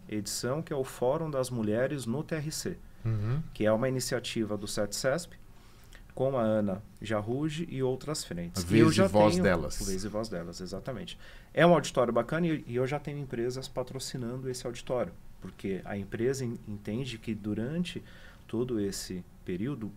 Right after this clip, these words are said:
Speaker 1: muita gente passa, são onze mil pessoas que passaram na última edição e ela quer que a marca dela fique em contato com essas pessoas.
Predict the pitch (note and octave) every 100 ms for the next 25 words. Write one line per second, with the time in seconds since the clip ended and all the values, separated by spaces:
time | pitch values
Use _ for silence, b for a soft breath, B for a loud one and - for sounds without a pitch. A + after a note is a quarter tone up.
0 | - - F3 E3 C3+ F2+ F2 F2 F2 -
1 | D3 - - G2+ C#3 A#2+ G#2+ G2 F#2+ A2
2 | - - F2 - G2+ C#3+ B2 F#2+ G2+ F#2+
3 | F#2 F#2+ F#2 - C3+ D#3 D3+ D3+ D#3 -
4 | C3+ E3+ C#3+ B2 G#2+ G#2+ G2+ G#2+ C3+ -
5 | - C#3+ - D3+ - A#2 B2+ - B2+ A#2
6 | - - C#3+ - A#2+ G2+